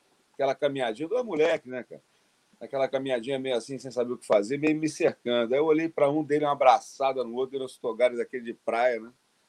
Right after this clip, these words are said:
Quando o cara bateu no chão, eu já tava com o joelho na barriga dele, apontei pro outro e falei assim, "Fica aí, agora você aqui, ó, você presta atenção, hein, cara, que você tá falando, sabe o que ele tá falando? Então presta atenção, você toma cuidado, hein, cara." Aí ele olhando pra mim apavorado, com o joelho na barriga dele na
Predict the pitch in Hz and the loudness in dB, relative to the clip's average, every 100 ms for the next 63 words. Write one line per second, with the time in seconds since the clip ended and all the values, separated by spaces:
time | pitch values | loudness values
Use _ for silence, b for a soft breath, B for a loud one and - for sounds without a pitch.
0 | _ _ _ _ _ _ _ _ 104 - | _ _ _ _ _ _ _ _ -12 -2
1 | 123 123 117 - 143 127 - 139 135 131 | 0 2 0 0 -6 -6 -8 -4 -4 0
2 | 131 127 127 131 120 117 120 110 104 127 | -2 -2 -4 -2 2 2 2 -2 -2 -4
3 | 123 117 113 110 117 - 110 104 110 147 | -4 -6 -6 -12 -16 -16 -16 -16 -20 -2
4 | 139 107 95 95 110 110 104 147 117 151 | 0 2 0 0 0 -2 -4 0 0 2
5 | 135 98 104 123 - 131 107 117 110 101 | 0 0 -2 -6 -4 -6 -8 -10 -10 -10
6 | 78 73 - 101 - 110 101 101 92 - | -14 -16 -14 -14 -6 -4 -2 -4 -2 0
7 | 107 110 104 95 95 135 104 85 117 127 | 0 -2 -4 0 0 0 -2 -2 -4 -2
8 | 123 123 - 107 98 - 135 131 156 113 | -4 -8 -6 -6 -6 -6 -4 -2 -2 6
9 | 113 107 101 - 65 - _ _ _ _ | 6 6 2 -6 -8 -8 _ _ _ _
10 | _ _ _ _ _ _ _ _ - 104 | _ _ _ _ _ _ _ _ -10 -4
11 | 104 110 110 107 110 107 107 113 104 117 | -2 -2 -2 -2 -2 -2 -2 0 2 2
12 | 117 117 85 95 101 98 98 92 101 104 | 4 2 2 2 0 -2 -6 -6 -4 0
13 | 98 101 95 101 98 90 | 0 0 -6 -12 -10 -12